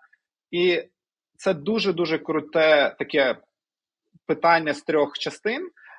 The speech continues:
е, яке задає тобі, е, ну, формулюючи відповідь на, на це питання,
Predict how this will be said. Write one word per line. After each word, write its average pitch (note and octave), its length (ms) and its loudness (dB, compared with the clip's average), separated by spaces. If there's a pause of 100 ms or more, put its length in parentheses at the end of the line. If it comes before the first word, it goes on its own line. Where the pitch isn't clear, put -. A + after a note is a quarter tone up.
(100)
е, A#2+ 220 -4
яке E3+ 460 2
задає C#3+ 640 2
тобі, C#3+ 540 -2
е, B2 1700 0
ну, F#3 140 -4 (280)
формулюючи F#3+ 640 2
відповідь E3+ 480 -2
на, D#3 120 2
на D#3 140 -2
це F3 180 2
питання, F#3 680 0